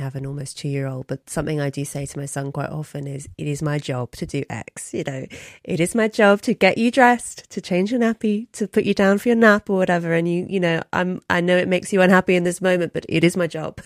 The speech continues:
<laughs> Yeah. Um, I wanna talk more in the, um,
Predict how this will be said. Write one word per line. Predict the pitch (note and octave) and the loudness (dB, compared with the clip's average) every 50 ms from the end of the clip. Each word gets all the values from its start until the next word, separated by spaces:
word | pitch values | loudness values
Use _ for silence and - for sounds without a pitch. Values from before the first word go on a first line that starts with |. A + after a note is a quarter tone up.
| - _ | -2 _
<laughs> | - C4 - - - C4+ - _ _ _ _ _ _ _ _ - - - - - - - - - - - - - - _ _ _ | 4 4 4 4 -2 -6 -6 _ _ _ _ _ _ _ _ -20 -20 -20 -18 -18 -18 -18 -18 -18 -18 -20 -20 -20 -20 _ _ _
Yeah. | G#3 F#3 F3 E3+ E3 E3+ E3+ E3+ - _ _ _ _ _ _ _ _ _ _ _ _ _ _ _ - - _ _ - - - - - - - _ | -2 0 0 0 0 -2 -4 -6 -10 _ _ _ _ _ _ _ _ _ _ _ _ _ _ _ -20 -20 _ _ -20 -20 -20 -20 -20 -20 -4 _
Um, | G3 F#3 F#3 F#3 F#3+ G#3 - - | 2 4 4 4 2 -2 -2 0
I | G3+ | 0
wanna | G3+ G#3+ A3+ A#3 B3 C4+ C4 C4 | 2 2 2 2 2 2 2 0
talk | C4 - - A3+ G#3+ G#3+ - | -2 -2 0 0 0 0 -2
more | F#3 F3 F3+ F3 F3+ | -2 0 2 2 2
in | F#3 F3+ F3 E3+ | 0 0 -2 -2
the, | E3 D#3+ D#3+ D#3 D#3+ - _ | -2 -2 -2 -4 -6 -8 _
um, | - D#3 D3+ D3+ D3 D3+ D3 D3 D#3 | -8 -8 -6 -6 -6 -6 -8 -8 -10